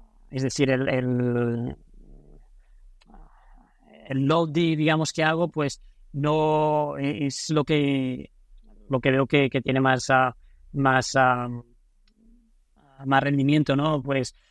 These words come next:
ah, si, si meto fuerza o si meto gimnasio, pues sé que voy a quitar horas de, de esa otra cosa que, que, que es más necesario, que me, me aporta más al, al rendimiento que,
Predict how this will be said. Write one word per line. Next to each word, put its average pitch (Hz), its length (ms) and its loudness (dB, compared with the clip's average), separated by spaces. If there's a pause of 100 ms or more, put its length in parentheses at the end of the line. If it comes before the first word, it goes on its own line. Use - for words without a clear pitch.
(280)
ah, 127 260 0
si, 139 480 0
si 131 440 -4
meto 147 800 0
fuerza 170 640 2
o 143 80 -6
si 135 160 -6
meto 143 200 -2
gimnasio, 147 540 -4
pues - 160 -20
sé 139 140 -20
que 143 120 -8
voy 135 240 0
a 135 60 0
quitar 139 340 -2
horas 139 340 0
de, 135 340 -10
de 135 180 -6
esa 139 180 -8
otra 139 220 -2
cosa 147 340 -6 (640)
que, 127 720 -2 (180)
que, 120 560 -4 (100)
que 127 220 -2
es 127 160 -2
más 143 260 2
necesario, 143 460 0
que 139 100 0
me, 135 300 0
me 131 140 0
aporta 131 320 -2
más 135 180 4
al, 135 260 2
al 131 200 -2
rendimiento 131 540 0
que, 127 260 -2